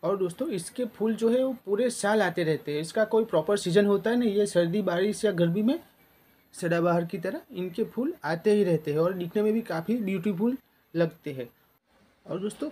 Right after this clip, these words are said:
कटाई के बाद से ये अब पहले फूल आए हैं, अभी तो पूरा फूल से भर जाएंगे इसी तरह से दोस्तों। और दोस्तों, दो महीने हो चुके हैं और आप देख सकते हो नई डालियों के ऊपर काफ़ी beautiful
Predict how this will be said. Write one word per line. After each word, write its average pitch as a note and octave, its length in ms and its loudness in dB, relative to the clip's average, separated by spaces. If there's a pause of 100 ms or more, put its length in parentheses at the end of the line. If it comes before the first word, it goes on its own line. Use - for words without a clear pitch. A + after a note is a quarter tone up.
कटाई A3 280 -2
के A#3 140 0
बाद G3 200 -2
से A#3+ 200 0
ये A3+ 200 4
अब G#3+ 180 2 (100)
पहले G3+ 260 2
फूल G#3+ 200 2
आए F3+ 200 6
हैं, C4+ 140 0 (340)
अभी D#3+ 180 -4
तो A3+ 100 -2
पूरा G#3+ 220 0
फूल G3+ 220 -6
से G#3+ 120 2
भर E3+ 180 4
जाएंगे E3 380 0 (300)
इसी E3+ 200 -8
तरह F3+ 200 0
से E3+ 140 -4
दोस्तों। E3+ 360 -4 (1300)
और F#3 160 0
दोस्तों, F3 380 -4
दो F#3+ 280 6
महीने F#3 300 0
हो F#3 160 0
चुके E3 240 -8
हैं F3 140 -4
और E3+ 160 -8
आप E3+ 180 -10
देख E3+ 180 -6
सकते D#3 300 -6
हो F#3 140 -10 (560)
नई D#3 240 -2
डालियों E3+ 460 0
के F#3 180 -8
ऊपर F#3+ 380 -6 (680)
काफ़ी D#3 360 -4
beautiful F3 600 -4